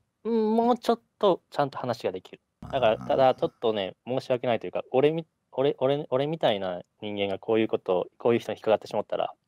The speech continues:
Speaker 1: 図に乗るじゃないですか。そしたら、
Speaker 2: はいはいはいはいはいはい。
Speaker 1: こういう、あ、こ-、人って簡単に騙せるんだっつって、また次の被害者が出てき-、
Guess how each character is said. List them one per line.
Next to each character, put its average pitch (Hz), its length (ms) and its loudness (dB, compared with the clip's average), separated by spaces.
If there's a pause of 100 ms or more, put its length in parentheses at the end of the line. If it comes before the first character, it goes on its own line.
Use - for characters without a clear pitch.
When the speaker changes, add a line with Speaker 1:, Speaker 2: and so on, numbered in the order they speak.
(140)
Speaker 1:
図 123 140 -2
に 156 120 2
乗 147 100 4
る 127 80 2
じ 95 60 0
ゃ 85 40 -2
な - 60 -14
い - 20 -20
で - 80 -20
す - 100 -10
か。 - 100 -20 (160)
そ - 80 2
し 104 60 0
た 110 60 4
ら、 98 160 2
Speaker 2:
は 92 80 0
い 87 60 -2
は - 0 -
い - 0 -
は 82 180 -6
い - 20 -8
は 78 160 -8
い - 20 -8
は 78 80 -16
い - 40 -20
は - 180 -20
い。 - 40 -20
Speaker 1:
こ 135 160 2
う 123 60 4
い 120 200 2
う、 127 80 -6 (180)
あ、 120 160 0 (840)
こ-、 - 280 -14
人 - 180 -6
っ - 20 -4
て - 80 -10
簡 131 160 0
単 147 140 2
に 147 60 2
騙 151 180 2
せ 175 120 2
る 143 120 4
ん 107 60 -2
だ 98 140 2
っ 90 40 -2
つ - 100 -16
っ - 40 -20
て、 92 100 -14
ま 110 160 -2
た - 100 -18
次 120 220 -8
の 110 60 -2
被 98 100 -4
害 95 120 4
者 - 140 -4
が - 20 -2
出 90 80 -4
て 92 120 -6
き-、 - 160 -20